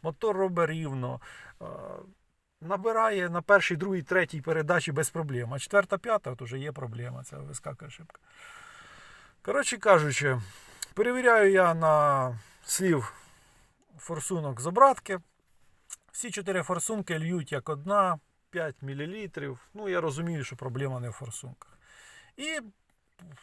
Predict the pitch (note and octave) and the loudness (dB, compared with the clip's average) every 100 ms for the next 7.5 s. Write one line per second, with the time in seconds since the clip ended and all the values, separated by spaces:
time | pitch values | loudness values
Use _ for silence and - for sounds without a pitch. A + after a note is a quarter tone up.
0 | - F3 F#3+ G#3 F#3+ A#3 G#3 - E3+ - | -18 -12 -6 -4 -2 -4 -4 -4 -4 -4
1 | F#3+ E3 D3+ F#3 A3 A3+ G3 - - - | -4 -4 -2 -4 0 2 0 -2 -20 -20
2 | - - - - D#3+ F#3 G#3 F#3 A#3 A#3+ | -20 -20 -20 -10 -4 0 0 2 2 2
3 | G3 D#3+ E3 - D3 - D#3 C#3+ C#3 B2 | 0 -4 -8 -10 -10 -2 0 0 -2 0
4 | C3+ C3 C3 B2 - C3 - - - - | 0 0 -6 -10 -14 -14 -20 -20 -20 -20
5 | _ - D3+ C4 B3 A3 G3+ F#3 - E3+ | _ -10 -6 -4 0 0 0 -2 -8 -16
6 | E3+ _ - - G#3 - E3 D#3 C#3+ C#3 | -20 _ -10 -2 -2 0 0 0 -4 -10
7 | - - - - - | -12 -16 -20 -20 -20